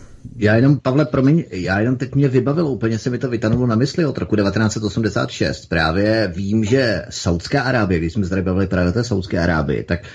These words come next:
od roku osmdesát šest Saudská Arábie a Spojené státy začaly nadhodnocovat cenu ropy a právě tím umon-, eh, jak si ufinancovali Sovětský svaz, eh, nebyl právě to spojenectví, zárodek toho spojenectví už dlouhodobějšího charakteru právě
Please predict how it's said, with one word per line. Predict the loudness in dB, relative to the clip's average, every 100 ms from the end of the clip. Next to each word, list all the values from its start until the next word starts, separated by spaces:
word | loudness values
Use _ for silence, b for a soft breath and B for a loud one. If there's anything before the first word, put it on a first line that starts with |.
| B B -4
od | 0
roku | 0 2 0
osmdesát | 0 -4 -2 -2 0
šest | -2 -2
Saudská | -4 -4 -4 -2
Arábie | 0 0 0
a | -2
Spojené | -2 -2 0
státy | 0 -2 -2 -2
začaly | -4 0 0
nadhodnocovat | 2 4 6 6 4 0 -2
cenu | -6 -4 0 0
ropy | -2 0 -2 -2
a | -6
právě | -4 -2 -2
tím | 0 -2 -2 _ 2
umon-, | 6 6 4 0
eh, | -2 0 -2
jak | -2
si | -4 -4
ufinancovali | 0 2 2 2 2 2 0 0
Sovětský | -2 -2 -2 -6 -10
svaz, | -4 -2 0 -2 -6 B B B
eh, | -6 -4 0
nebyl | 0 4 4
právě | 2 2 4 2
to | 0
spojenectví, | 0 2 2 -2 -4 0
zárodek | 0 0 0 0
toho | 0 0
spojenectví | 2 0 0 0 0
už | 2
dlouhodobějšího | 4 4 6 4 4 2
charakteru | 2 -2 0 -2
právě | 0 0 2 2 0